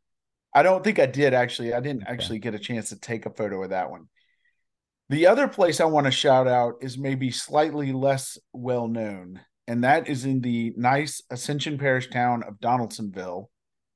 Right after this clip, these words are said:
Speaker 1: which, if you
Speaker 2: All
Speaker 1: haven't
Speaker 2: right.
Speaker 1: been to Donaldsonville, are you really living?
Speaker 2: <laughs>
Speaker 1: There's a restaurant there called the Grapevine Cafe. I don't
Speaker 2: All right.
Speaker 1: even know what, it's on the little main drag through downtown Don-, Donaldsonville.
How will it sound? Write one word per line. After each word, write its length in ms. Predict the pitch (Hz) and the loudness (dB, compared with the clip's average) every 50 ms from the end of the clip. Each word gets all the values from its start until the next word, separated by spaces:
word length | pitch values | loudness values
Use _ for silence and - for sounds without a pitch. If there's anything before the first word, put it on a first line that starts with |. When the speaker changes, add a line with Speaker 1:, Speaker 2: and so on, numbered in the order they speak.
| _ _ | _ _
Speaker 1:
which, 360 | - 101 98 95 - - - _ _ _ _ _ _ - | -10 -10 -8 -8 -10 -14 -14 _ _ _ _ _ _ -16
if 140 | 107 - | -10 -4
you 80 | 117 113 | -2 2
Speaker 2:
All 40 | 123 | 2
Speaker 1:
haven't 140 | 131 135 143 | 2 2 2
Speaker 2:
right. 60 | 131 | 2
Speaker 1:
been 140 | 139 139 135 | 2 0 0
to 80 | 135 | 2
Donaldsonville, 920 | 123 139 135 131 127 120 - - 117 107 107 113 107 107 104 101 101 - _ _ _ _ - | 4 4 4 4 2 0 -4 -6 -8 -6 -2 0 0 0 0 -2 -4 -8 _ _ _ _ -8
are 120 | 104 110 | -6 -4
you 160 | 110 110 113 110 | -4 -4 -6 -6
really 300 | 107 120 120 120 127 123 | -4 -4 -4 -2 -4 -2
living? 540 | 123 131 131 - 107 104 98 98 104 110 - _ _ _ - - _ _ _ _ | 0 0 0 0 -2 -6 -6 -8 -10 -12 -14 _ _ _ -20 -20 _ _ _ _
Speaker 2:
<laughs> 400 | - 233 - 220 - - 202 - | -4 -4 -4 -4 -8 -10 -12 -10
Speaker 1:
There's 260 | - - 127 131 123 131 | -4 0 0 0 0 0
a 40 | |
restaurant 500 | 127 135 151 160 160 - 185 165 156 151 147 | 4 4 4 4 2 2 4 4 4 6 4
there 260 | 147 143 143 139 139 | 4 4 4 2 0
called 500 | 139 - 139 131 127 127 127 123 123 123 - _ _ _ _ _ _ _ _ _ _ _ _ - | 0 2 2 2 4 2 2 0 -2 -4 -10 _ _ _ _ _ _ _ _ _ _ _ _ -6
the 100 | 131 123 | -6 -6
Grapevine 800 | 110 104 117 117 143 170 175 - 127 143 165 156 160 160 165 156 | -6 -6 0 2 2 2 2 -2 2 4 4 4 4 2 -2 -6
Cafe. 680 | - 165 151 143 135 135 - 120 110 101 92 85 - _ _ _ _ _ _ _ _ _ _ _ _ - | -2 2 4 4 4 2 0 -4 -4 -4 -6 -10 -16 _ _ _ _ _ _ _ _ _ _ _ _ 0
I 100 | 127 147 | 2 2
don't 80 | 175 180 | 4 2
Speaker 2:
All 40 | |
right. 20 | 160 | 2
Speaker 1:
even 120 | 160 160 | 0 2
know 120 | 151 147 143 | 4 4 6
what, 260 | 143 147 147 143 - | 6 4 4 2 -2
it's 180 | - 143 135 - | -8 -8 -2 0
on 180 | 175 170 160 | 2 2 2
the 60 | 160 156 | 0 0
little 340 | 147 143 135 135 135 131 | 0 0 0 0 -2 -4
main 340 | 131 131 135 143 156 165 156 143 | -2 -2 -2 -2 -2 -4 -6 -6
drag 500 | 135 143 143 131 123 117 110 104 104 - | -2 0 0 2 2 0 -2 -6 -10 -12
through 160 | 123 113 104 - _ _ _ | -14 -14 -14 -16 _ _ _
downtown 500 | 120 117 120 123 123 117 127 127 117 113 | -4 -2 -2 -2 -2 -4 -6 -6 -4 -4
Don-, 180 | 113 110 101 - _ _ _ _ _ _ _ _ _ _ _ _ _ _ _ _ _ _ _ - | -4 -6 -6 -8 _ _ _ _ _ _ _ _ _ _ _ _ _ _ _ _ _ _ _ -10
Donaldsonville. 580 | 107 107 101 - - 107 98 90 82 78 - | -8 -8 -8 -12 -14 -12 -10 -10 -12 -12 -14